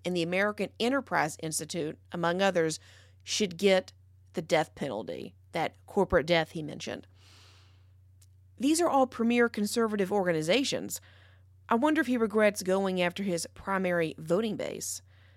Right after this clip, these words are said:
It's a classic definition of shitting in your own dinner plate, am I right? But I saved the best for last. Kennedy came out and admitted to flying on Epstein's plane back in nineteen ninety-three.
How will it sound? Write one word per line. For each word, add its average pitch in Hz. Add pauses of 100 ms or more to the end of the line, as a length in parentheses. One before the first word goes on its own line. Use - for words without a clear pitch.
(160)
It's -
a 170
classic 208
definition 180
of 147
shitting 196
in 185
your 175
own 160
dinner 170
plate, 110
am 151
I 151
right? 160 (1300)
But 254
I 285
saved 262
the 185
best 170
for 165
last. 127 (540)
Kennedy 277
came 226
out 196
and 196
admitted 226
to 180
flying 190
on 180
Epstein's 175
plane 170
back 160
in 156
nineteen 156
ninety-three. 135